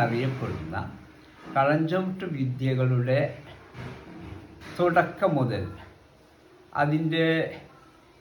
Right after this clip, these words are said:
ഏകദേശ രൂപങ്ങൾക്ക് പരമാവധി പരിശീലിപ്പിക്കുന്ന ഒരു കേന്ദ്രം കൂടിയാണ് സ്വതന്ത്ര കളി സംഘം. അവിടെ ധാരാളം കുട്ടികൾ കലയങ്കം പഠിപ്പി-, പഠിക്കുന്നുണ്ട്, കളരിപ്പയറ്റ് പഠിപ്പിക്കുന്നുണ്ട്.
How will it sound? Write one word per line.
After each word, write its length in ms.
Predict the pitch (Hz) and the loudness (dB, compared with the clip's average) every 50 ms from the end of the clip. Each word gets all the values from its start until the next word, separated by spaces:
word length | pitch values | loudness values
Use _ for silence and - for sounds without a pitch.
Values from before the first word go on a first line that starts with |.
| - - - - 147 | -20 -20 -12 -6 -2
ഏകദേശ 480 | 151 151 160 160 160 160 160 160 160 160 170 156 147 | 0 0 2 2 4 4 6 4 4 4 2 2 2
രൂപങ്ങൾക്ക് 800 | 147 147 143 143 143 143 139 143 139 139 135 139 135 - - 113 95 95 95 98 | 2 2 2 2 2 0 0 0 0 0 -2 -4 -6 -8 -8 -8 -8 -8 -2 2
പരമാവധി 840 | 131 123 123 127 127 131 131 139 143 147 147 143 143 143 143 143 127 127 | 2 4 4 4 4 4 4 4 6 6 4 4 2 0 -4 -4 -4 -2
പരിശീലിപ്പിക്കുന്ന 800 | 127 117 110 104 - 123 117 117 113 110 117 110 - 120 117 117 113 | -2 -2 -2 -4 -4 -4 -4 -4 -6 -6 -8 -8 -8 -6 -6 -4 -4
ഒരു 100 | 110 107 - 110 | -6 -6 -6 -4
കേന്ദ്രം 420 | 110 110 113 117 123 131 135 143 147 143 | -4 -2 -2 -2 -2 -2 -2 -2 -4 -4
കൂടിയാണ് 560 | 127 117 101 104 104 104 95 90 87 87 95 - - - - - - - - - _ _ _ _ _ _ _ _ _ _ _ _ _ _ - | -4 -4 -4 -2 -2 0 0 0 0 -2 -2 -6 -6 -8 -12 -16 -20 -20 -20 -20 _ _ _ _ _ _ _ _ _ _ _ _ _ _ 0
സ്വതന്ത്ര 360 | 147 139 135 127 123 113 113 107 98 98 98 | 2 4 4 4 4 4 4 2 2 0 -4
കളി 180 | 90 82 78 76 - - | -4 -6 -6 -8 -10 -10
സംഘം. 320 | 67 65 - - - - - - - - - - - - - - _ _ _ - - - - - - _ - - | -12 -12 -12 -14 -18 -18 -20 -20 -20 -20 -20 -20 -20 -20 -20 -20 _ _ _ -20 -20 -20 -20 -20 -20 _ -18 -12
അവിടെ 180 | - 117 113 120 123 | -8 -6 -2 2 4
ധാരാളം 420 | 120 117 113 123 123 123 127 127 127 127 | 4 4 6 6 4 4 4 2 0 -2
കുട്ടികൾ 400 | 113 101 98 123 117 120 127 131 - - 101 104 - - - - - - | -4 -6 -6 -6 -4 -2 -2 -4 -4 -4 -6 -8 -10 -14 -20 -14 -6 -2
കലയങ്കം 520 | 117 117 113 120 127 131 135 135 143 147 143 135 | -2 0 0 0 0 0 0 0 0 -2 -2 -2
പഠിപ്പി-, 340 | 127 117 - - 127 117 - - 123 - 127 | -2 -4 -4 -6 -8 -8 -8 -8 -10 -6 -4
പഠിക്കുന്നുണ്ട്, 680 | 123 120 117 110 - - 117 117 117 117 113 113 127 127 - - - - - - - - - - - - - - - - | -4 -4 -4 -4 -4 -4 -2 -2 -2 -2 -2 -2 -2 -4 -4 -6 -8 -12 -16 -20 -20 -20 -20 -20 -20 -20 -20 -14 -4 -2
കളരിപ്പയറ്റ് 720 | 107 107 110 117 127 135 139 - - 147 147 147 143 147 143 139 | 0 0 2 2 0 0 0 2 4 6 6 6 4 2 0 0
പഠിപ്പിക്കുന്നുണ്ട്. 720 | 120 104 - - 113 107 - 117 110 113 110 107 107 | 0 0 -2 -4 -6 -6 -6 -6 -4 -4 -4 -4 -2